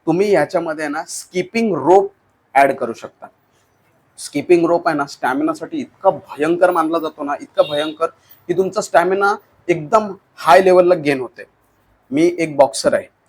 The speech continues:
म्हणजे मी ज्या वेळेला कॉलेजमध्ये बॉक्सिंग केले होते पाच वर्ष, तर आम्हाला आहे ना, प्रॅक्टिसच्या सेशनमध्ये स्किपिंग हे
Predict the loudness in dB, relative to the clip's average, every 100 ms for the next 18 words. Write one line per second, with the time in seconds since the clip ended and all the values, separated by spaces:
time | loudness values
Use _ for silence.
0 | _ _ _ _ -8 -2 -2 2 2 4
1 | 6 6 6 2 2 2 0 0 -6 -8
2 | -4 -6 -6 -8 -6 -6 -4 -4 -8 -2
3 | -2 -2 -8 -8 -16 -18 _ 2 2 4
4 | 4 6 6 4 2 2 0 0 -8 -4
5 | -4 -4 -8 -4 -2 -2 -8 -12 _ _
6 | -18 -10 -8 -4 -2 2 4